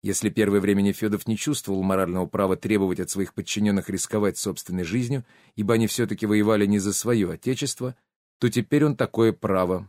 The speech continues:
получил. К крайнему неудовольствию майора Бурды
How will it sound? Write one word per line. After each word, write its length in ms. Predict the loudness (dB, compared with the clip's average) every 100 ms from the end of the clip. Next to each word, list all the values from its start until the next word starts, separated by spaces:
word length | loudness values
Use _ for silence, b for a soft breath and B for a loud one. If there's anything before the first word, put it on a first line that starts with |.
| _ _
получил. 480 | -2 0 0 -4 -10 -18 _ _ _ _ _ _ _ _ _ _
К 40 |
крайнему 500 | 0 4 4 4 4
неудовольствию 800 | 4 2 4 4 4 2 0 0
майора 380 | 2 2 4 4
Бурды 540 | 2 2 2 2 2